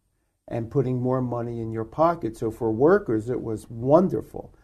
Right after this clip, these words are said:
But for our economy, for the government, it was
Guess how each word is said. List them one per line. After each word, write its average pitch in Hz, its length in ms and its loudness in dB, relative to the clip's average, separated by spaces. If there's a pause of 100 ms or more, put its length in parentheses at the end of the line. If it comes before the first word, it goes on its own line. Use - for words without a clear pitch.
(300)
But 131 160 4
for 135 300 2
our 123 320 2
economy, 170 840 4 (480)
for 131 160 2
the 120 100 -2
government, 143 760 6
it 143 140 -2
was 120 240 -10